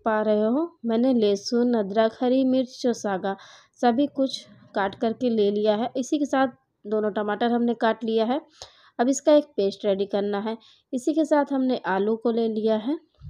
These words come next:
जैसा कि आप देख रहे हो, आलू को हमने काट करके लंबे लंबे पीस में, बड़े मोटे साइज़ के पीस में चॉप कर लिया है। आप अपने पसंद के अनुसार आलू को काट कर स-, ले सकते हो। इसी के साथ आप देख पा रहे हो सागा भी हमारा ठंडा हो चुका है। अब क्या करना है,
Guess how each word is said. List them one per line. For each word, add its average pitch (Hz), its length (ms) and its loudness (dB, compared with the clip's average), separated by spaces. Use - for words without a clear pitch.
जैसा 233 200 -4
कि 240 140 -2
आप 233 120 0
देख 190 280 -2
रहे 208 80 -2
हो, 208 80 -2
आलू 226 220 0
को 277 100 2
हमने 262 220 0
काट 220 300 -8
करके 226 280 -2
लंबे 262 260 4
लंबे 285 240 4
पीस 262 300 -2
में, 262 140 -2
बड़े 202 380 0
मोटे 202 280 -4
साइज़ 233 360 -2
के 247 80 0
पीस 233 320 -4
में 320 140 -2
चॉप 226 240 2
कर 214 140 -2
लिया 208 220 0
है। - 120 -8
आप 294 200 2
अपने 285 240 4
पसंद 220 360 -2
के 247 60 2
अनुसार 233 400 2
आलू 202 240 0
को 262 140 -2
काट 180 240 -2
कर 208 160 -4
स-, 220 280 -4
ले 202 240 0
सकते 220 340 -2
हो। 311 220 2
इसी 247 220 0
के 294 120 2
साथ 240 380 0
आप 214 280 -2
देख 214 240 0
पा 226 140 4
रहे 240 100 4
हो 240 80 2
सागा 240 380 0
भी 269 180 4
हमारा 247 340 2
ठंडा 190 340 -4
हो 202 140 0
चुका 202 320 -4
है। 277 220 -6
अब 247 200 0
क्या 277 160 4
करना 262 360 0
है, 302 200 0